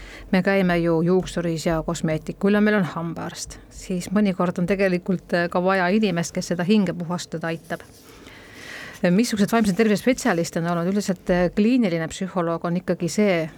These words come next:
spetsialist, kes, äh, siis tegeleb nimelt psüühika ja psüühikahäirete hindamise, diagnostika ja raviga.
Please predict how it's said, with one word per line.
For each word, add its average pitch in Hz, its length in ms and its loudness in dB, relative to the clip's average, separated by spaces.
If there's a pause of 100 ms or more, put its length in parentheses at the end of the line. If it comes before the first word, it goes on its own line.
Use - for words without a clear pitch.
spetsialist, 165 720 -2
kes, - 360 -2
äh, 170 220 0 (440)
siis - 160 0
tegeleb 180 380 2
nimelt 185 320 2
psüühika 196 680 0
ja 160 60 0
psüühikahäirete 175 1300 0
hindamise, 190 560 2
diagnostika 180 640 0
ja 165 80 2
raviga. 165 460 -2